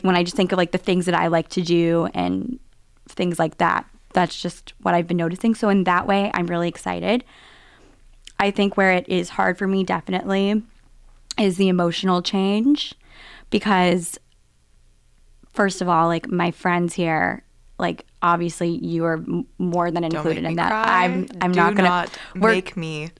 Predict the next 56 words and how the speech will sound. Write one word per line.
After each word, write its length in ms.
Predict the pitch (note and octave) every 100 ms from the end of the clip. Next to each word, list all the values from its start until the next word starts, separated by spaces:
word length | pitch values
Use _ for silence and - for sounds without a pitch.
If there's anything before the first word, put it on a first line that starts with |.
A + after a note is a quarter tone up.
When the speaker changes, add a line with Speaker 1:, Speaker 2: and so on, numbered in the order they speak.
| _ -
Speaker 2:
cry. 420 | - F3+ D#3+ -
Speaker 1:
second 240 | F#3+ F#3 F#3
episode, 280 | F3+ - F3+
we 80 |
can't 260 | F#3 F#3 F3
Speaker 2:
<laughs> 0 |
Speaker 1:
be 100 | F3+
crying. 300 | - F3 E3+
We 80 | F3+
have 80 | F3+
plenty 280 | F#3 E3
of 80 | E3
time. 320 | - E3+ D#3+ D#3+ - - - -
But 260 | C4+ G#3+ -
anyways, 360 | A3 G#3+ E3+ -
my 200 | - G3+
friends 340 | G#3 - F#3+ G#3
here 280 | B3 A#3+ A#3
are, 60 |
like, 280 | G#3+ F3+ - - - -
incredible. 580 | G3 F3 - F3 D#3+ D#3+
They're 140 | E3+
the 100 | F3
best 280 | F3 F3 F3
friends 220 | - F#3
I've 160 | F3+ F3+ -
ever 200 | F3 E3+
had 180 | E3
in 60 | E3
my 100 | D#3
whole 200 | D3+ -
life. 320 | - - - - - - - -
Like, 100 | -
I've 180 | F#3 F3
never 320 | F3+ F3 F#3
had 220 | F3+ E3+
friends 260 | - E3 E3
like 120 | D#3+
the 80 | F3
friends 240 | F3 E3
I've 80 | F3+
had 220 | E3 D#3+
here. 280 | - F#3 G3 - - - -
So 140 | -
the 100 | F#3+
prospect 640 | F#3 - F3+ F#3 - G3+ -
of 280 | F#3 E3+ - _ _ _ - - _ _
not, 400 | - A3 F#3+ F#3
like, 260 | F#3+ F3+ E3+
being 280 | F3+ F#3 F3+
around 440 | F3 E3+ D#3+ E3+
some 140 | - G3
of 80 |
them 160 | F#3 G3+
as 120 | G3+
much 360 | G#3 G#3 G#3+